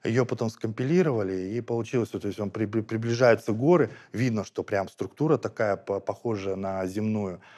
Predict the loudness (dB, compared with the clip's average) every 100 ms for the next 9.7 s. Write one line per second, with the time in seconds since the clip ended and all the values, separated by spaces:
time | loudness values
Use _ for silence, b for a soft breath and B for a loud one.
0 | B B B -8 -2 2 4 4 4 2
1 | 2 2 2 2 2 2 2 2 0 -2
2 | -10 -18 -20 -20 -20 B B B B B
3 | _ -2 6 6 6 4 2 2 -2 2
4 | 4 4 2 -2 0 0 0 4 4 4
5 | 4 4 4 2 0 2 2 2 -4 _
6 | _ _ _ _ _ _ _ _ _ _
7 | _ _ _ _ -2 0 0 -2 -4 -6
8 | _ _ _ _ _ _ _ _ _ _
9 | _ _ _ 0 0 -2 -8